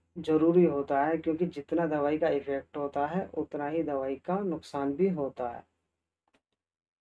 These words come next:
Guys, आज की वीडियो बहुत knowledgeable होने वाली है, Please वीडियो को पूरा देखें। Channel पर नए हो तो please channel को subscribe कर लें। Guys, आज बात करेंगे हम paracetamol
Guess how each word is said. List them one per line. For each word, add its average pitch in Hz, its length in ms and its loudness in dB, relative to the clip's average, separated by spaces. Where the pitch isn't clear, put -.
Guys, 170 340 4
आज 156 240 4
की 175 140 4
वीडियो 160 280 6
बहुत 160 400 2
knowledgeable 156 560 4
होने 143 280 0
वाली 135 260 0
है, 165 80 4
Please 156 460 -2
वीडियो 143 240 -2
को 160 120 2
पूरा 143 320 -4
देखें। 139 360 -4
Channel 160 280 0
पर 170 180 2
नए 160 240 4
हो 170 180 2
तो 180 120 0
please 170 280 0
channel 151 320 2
को 180 200 0
subscribe 135 600 -4
कर 123 140 -8
लें। 127 160 -12
Guys, 175 320 2
आज 165 280 2
बात 156 260 2
करेंगे 143 320 4
हम 170 160 0
paracetamol 147 760 0